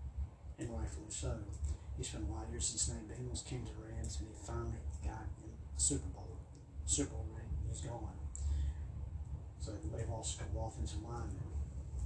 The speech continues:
But with Van Jefferson, it does become a little bit of a concern because they've got, you know, I know they've got three or four receivers that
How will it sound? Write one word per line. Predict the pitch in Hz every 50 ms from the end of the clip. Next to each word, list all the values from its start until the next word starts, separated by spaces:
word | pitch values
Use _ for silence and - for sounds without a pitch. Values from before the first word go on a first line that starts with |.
| - - - - - - - - - - - - - - - - - - - - - - - - - - - - - - - - - - -
But | - -
with | - - -
Van | 64 65 64 60
Jefferson, | - - 60 - - - - - 65 62 60 - - - - - - - - - - - - - - - - - - - - - -
it | 127 117
does | 135 143 143 127
become | 120 - - 143 123
a | 117
little | 120 117 117
bit | - -
of | -
a | -
concern | 113 104 - - - 120 117 113 107 104 - - - -
because | 131 127 123 117 110
they've | 117 113 110 -
got, | 123 117 117 117 113 - -
you | - -
know, | - - -
I | - 127
know | 127
they've | 120 - - - 120
got | 120 -
three | - - 131 123
or | 117
four | - - 131 127 113 113
receivers | - - - 120 117 117 120 - -
that | 113 117 113